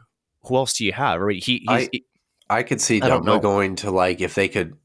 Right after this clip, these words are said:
Speaker 2: figure out some sort of cap situation where you retain salary. And I don't know how they would swing it, but especially with injuries, I wonder, like, is Toronto a good landing spot for a guy like Matt Dumba, who they could add him as some depth instead of a guy like Connor Timmins, for example?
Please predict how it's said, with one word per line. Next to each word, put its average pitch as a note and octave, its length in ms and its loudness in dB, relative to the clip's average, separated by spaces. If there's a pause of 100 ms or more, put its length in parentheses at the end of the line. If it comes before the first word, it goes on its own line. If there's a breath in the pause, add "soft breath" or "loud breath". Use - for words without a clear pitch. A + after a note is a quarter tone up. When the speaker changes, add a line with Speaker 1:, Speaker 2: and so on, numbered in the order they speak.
Speaker 2:
figure F#2 300 -2
out E2+ 180 0
some F2 240 -6
sort F2 300 0
of D#2+ 220 -4
cap F#2 320 -2
situation E2 880 -2
where F2 420 -2 (120)
you F2+ 180 -4
retain E2+ 380 0
salary. E2+ 680 0 (180)
And F#2 240 -2
I F#2 140 -2
don't F2+ 100 0
know E2 120 2
how F#2 100 2
they F2 100 2
would D2+ 160 -4
swing G2 340 -2
it, - 180 0
but F2+ 180 0
especially F#2 400 0
with F2 160 2
injuries, F2+ 540 0
I F2+ 80 2
wonder, F#2+ 520 2
like, E2+ 280 -2
is F2+ 160 -4
Toronto E2+ 560 0
a G#2+ 80 4
good G#2+ 160 2
landing A#2 380 0
spot B2 300 0
for A#2+ 140 2
a A#2 60 0
guy A#2 100 4
like A#2+ 220 2
Matt A#2+ 220 0
Dumba, B2 360 2
who B2 140 2
they F#2+ 120 0
could G2 160 -2
add F2+ 240 2
him G2 140 -4
as F2+ 220 0
some F2 160 -4
depth - 340 -2 (320 loud breath)
instead F#2+ 260 0
of F2 80 0
a F#2 40 2
guy F#2 140 2
like E2+ 180 0
Connor F2+ 260 0
Timmins, F#2+ 600 -4
for G#2+ 160 2
example? G#2 540 2